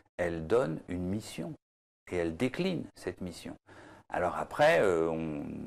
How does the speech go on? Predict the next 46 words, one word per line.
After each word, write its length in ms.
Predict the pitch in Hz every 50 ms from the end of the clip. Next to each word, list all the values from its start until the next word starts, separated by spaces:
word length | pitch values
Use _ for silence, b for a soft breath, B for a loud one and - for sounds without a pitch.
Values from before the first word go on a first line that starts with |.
| - - - - - 67 67 69
on 60 | -
s'octroie 540 | - - 98 90 - - - - 110 135 165
le 140 | 151 98 82
droit 340 | 85 76 92 120 135 143
de 120 | 123 95 85
dire, « 340 | 80 87 110 131 143 131 82
Bah 140 | 78 - 90
non, 100 | 107 127
euh, 260 | 139 117 - 67 69 147 151 -
vous, 140 | 85 113 110
vous 120 | 101 95
pouvez 240 | 92 - 98 85 82
pas 220 | - - 113 117
aller 120 | 104 101 98
sur 120 | 90 82
cette 180 | - 82 - -
mission, 400 | 78 76 76 - - 170 156 151
ça 100 | - 101
correspond 460 | 90 80 71 78 - - - 80 78
pas, 220 | - - 104 110
ça, 180 | 107 - 78 78 -
ça 140 | - 95
vous 140 | 95 95 90
intéressera 540 | 85 82 78 82 73 71 - - 82 82 -
pas, 260 | - 123 127 143 147
ça 160 | 147 - 104
vous 160 | 92 98 87 85
apportera 400 | 76 - - - - - 73 71
rien. » 380 | 82 104 120 135 143 156 - B B B B B B -
Donc, 200 | 104 120 113 B B B B B B -
on, 180 | 90 87 90 -
on, 220 | - 90 90 87 82 - - -
on, 140 | 87 87 80 - _ -
on 100 | 92 92
tranche 460 | - - 156 156 160 151 - - - -
ultimement 500 | 107 101 92 - 95 92 98 123 135 135
et 40 |
on 120 | 107 98 95
arbitre 400 | 92 85 87 101 131 127 - -
un 60 | 87
peu 140 | - 104 107
toutes 120 | - 95
ces 160 | - - -
questions-là. 500 | - - 92 - - - 120 104 107 107 107
Oui, 80 | 101 95 92
oui. 320 | 87 95 - _ _ B